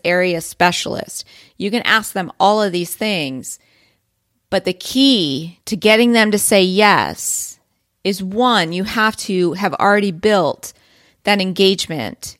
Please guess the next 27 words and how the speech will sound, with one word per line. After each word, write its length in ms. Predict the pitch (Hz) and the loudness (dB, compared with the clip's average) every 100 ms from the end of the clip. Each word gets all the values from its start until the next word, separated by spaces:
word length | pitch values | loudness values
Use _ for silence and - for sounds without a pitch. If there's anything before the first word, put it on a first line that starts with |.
| - | -6
and 100 | 190 | 0
that 120 | 180 | 0
positive 380 | 202 202 190 175 | 0 0 0 -2
relationship. 720 | 175 175 185 170 - 135 - - | 0 0 0 -2 -6 -6 -8 -4
And 240 | 185 190 | -4 -4
two, 640 | - - 320 320 175 151 175 _ _ _ _ _ _ | -6 0 4 4 4 0 -6 _ _ _ _ _ _
you 100 | - | 0
have 120 | 208 208 | 0 2
to 80 | |
make 160 | 247 220 | 0 0
it 100 | - | -4
really 540 | 175 185 247 240 233 - | -4 2 4 4 0 0
easy 720 | 233 240 196 185 131 113 - _ | 2 4 4 2 0 -6 -14 _
for 200 | _ 202 | _ -2
them 200 | 180 180 | 0 -2
to 120 | 180 | -4
say 200 | 175 165 | -2 -2
yes, 640 | 160 165 156 - - - - _ _ _ _ _ _ _ _ _ | 0 0 -4 -8 -14 -14 -14 _ _ _ _ _ _ _ _ _
meaning 800 | 208 226 247 214 156 139 139 185 _ _ | 2 4 4 2 0 -4 -6 -14 _ _
it 80 | 190 | -2
has 220 | 196 196 | -2 -2
to 80 | 196 | 0
be 160 | 175 165 | 2 2
a 40 | |
short, 720 | - - 208 202 226 - - _ _ | 0 -2 2 2 2 -4 -14 _ _
simple 840 | - - - 208 202 - 190 196 240 _ _ _ | -14 -12 -4 -4 -4 -4 -4 -4 -8 _ _ _
task, 760 | - 175 165 - - - - | -4 -2 -2 -4 -6 -8 -8